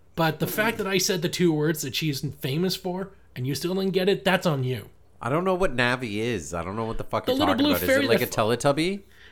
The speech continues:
Speaker 1: No, fucking Link, Legend of Zelda, Ocarina of Time. The little blue fairy that always followed you around going, "Hey, listen."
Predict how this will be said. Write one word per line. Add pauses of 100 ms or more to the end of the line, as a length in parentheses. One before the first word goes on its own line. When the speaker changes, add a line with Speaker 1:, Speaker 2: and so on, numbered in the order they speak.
(100)
Speaker 1:
No,
fucking
Link, (500)
Legend
of
Zelda,
Ocarina
of
Time. (200)
The
little
blue
fairy
that
always
followed
you
around
going,
"Hey,
listen."